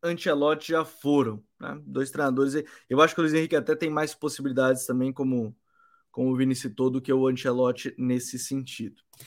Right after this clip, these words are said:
Indo adiante, é... José Mourinho, cara, o Mourinho, pra mim, ele é,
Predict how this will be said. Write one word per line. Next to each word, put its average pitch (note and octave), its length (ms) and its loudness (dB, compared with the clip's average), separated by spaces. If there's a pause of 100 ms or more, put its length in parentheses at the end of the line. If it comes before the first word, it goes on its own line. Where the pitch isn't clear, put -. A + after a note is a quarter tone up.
(540)
Indo C4+ 260 8
adiante, G3 760 6 (180)
é... C#3 640 6 (360)
José E3+ 600 8
Mourinho, D#3 760 2 (400)
cara, A3+ 640 6 (1400)
o C4 120 4
Mourinho, A3 560 10
pra F#3 240 6
mim, E3+ 280 0
ele F3 160 4
é, E3 220 4